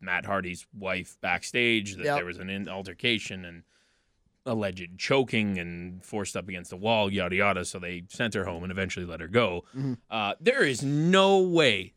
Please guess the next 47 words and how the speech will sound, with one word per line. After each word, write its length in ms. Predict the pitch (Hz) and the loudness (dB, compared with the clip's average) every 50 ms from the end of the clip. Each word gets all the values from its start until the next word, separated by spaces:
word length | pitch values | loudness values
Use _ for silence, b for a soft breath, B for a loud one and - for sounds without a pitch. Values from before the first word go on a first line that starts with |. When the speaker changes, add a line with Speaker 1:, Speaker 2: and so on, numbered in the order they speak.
| _ - | _ -8
Speaker 1:
no 680 | 311 285 269 269 269 262 254 254 254 254 254 240 254 240 _ _ _ | -6 0 2 4 6 8 8 8 8 6 4 2 0 -2 _ _ _
way 520 | - 123 123 127 131 151 165 156 135 117 | -6 -4 -2 2 6 8 8 8 8 6
the 120 | 107 101 104 | 4 2 2
W 180 | 101 92 95 | 2 2 2
W 220 | 95 92 92 95 90 | 2 0 -2 -2 -4
E 40 | 82 | -2
signs 320 | - - 98 90 87 90 | -2 -2 -2 -2 -2 -6
this 160 | 87 76 - - | -10 -16 -16 -18
woman. 240 | 85 - - - | -20 -20 -20 -12
She's 240 | - - 240 262 277 | 0 2 4 6 6
insane. 580 | 320 277 185 - 349 349 359 370 294 - - - - _ - | 6 4 6 6 8 8 8 8 6 4 0 -6 -14 _ 0
Speaker 2:
Right. 220 | - 156 143 - _ _ _ | 2 2 2 0 _ _ _
Speaker 1:
This 140 | 185 202 202 | 4 4 4
is 100 | 214 202 | 4 4
not 180 | 208 240 262 226 | 6 6 6 4
the 80 | 214 | 4
first 240 | - 233 233 226 - | 4 2 2 4 4
time 240 | 208 175 143 127 113 | 4 6 6 4 4
that 100 | 104 104 | 2 2
the, 220 | 113 110 - - | 2 2 2 0
something 320 | 127 - 127 117 110 120 117 | 2 2 2 2 2 2 2
like 180 | 113 107 101 | 2 2 2
this 140 | 104 101 98 | 0 -2 -4
has 100 | 98 95 | -4 0
happened 320 | 98 92 92 92 107 104 | 0 0 2 2 0 -2
to 60 | 98 98 | -2 -2
her. 260 | 98 92 101 - b b b b b b b b _ | 0 0 0 0 b b b b b b b b _
Uh, 180 | 95 101 101 85 | -4 -2 -2 -2
there 140 | 95 101 95 | -2 -2 -4
was 140 | 98 92 | -4 -6
the 80 | - 98 | -8 -8
whole 500 | - - 131 127 120 113 110 101 92 b b b b b b b - | -4 -2 0 2 2 2 2 0 0 b b b b b b b -8
original 420 | 98 98 110 143 156 165 147 117 101 | -2 0 2 2 4 2 2 2 2
run 320 | 101 90 90 101 117 113 | 2 2 2 2 2 2
where, 380 | 104 98 95 92 90 92 95 - _ _ _ _ - | 4 4 4 4 2 0 -2 -4 _ _ _ _ 0
"Yeah, 160 | - 131 160 - - | 2 2 2 2 0
I'm 140 | 117 113 104 | -2 -2 0
here. 220 | 107 151 170 170 | 2 2 2 2
Let's 240 | 135 120 110 - - | 2 2 0 0 2
do 160 | - 147 151 | 2 4 4
this. 200 | 143 151 143 - - _ - | 4 2 0 0 -2 _ 4
Oh, 260 | 135 143 139 143 139 | 6 6 6 4 4
by 260 | 117 113 107 104 107 | 2 4 6 6 6
the 120 | 104 104 | 4 4
way, 160 | 101 95 95 92 | 0 0 0 -2
I'm 120 | 90 90 | -4 -4
pregnant." 460 | - - 87 80 - 85 - - - | -2 -2 -2 -2 -4 -8 -14 -16 -20